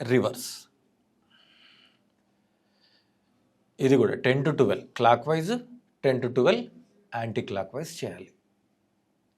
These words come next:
ఫస్ట్ మూడు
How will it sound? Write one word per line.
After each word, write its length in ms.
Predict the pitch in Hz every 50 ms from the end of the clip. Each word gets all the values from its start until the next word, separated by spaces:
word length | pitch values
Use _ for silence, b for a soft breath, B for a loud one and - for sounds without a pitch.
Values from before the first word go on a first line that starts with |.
| _ _ _ _ _ _ _ _ _ _ _ _ _ _ _ _ _ _ _ _ _ _ _ _ _ _ _ _ _ _ _ _ _ _ _ _ _ _ _ _ _ _ _ _ _ _ -
ఫస్ట్ 220 | 165 160 - - 196 170 160
మూడు 140 | 175 185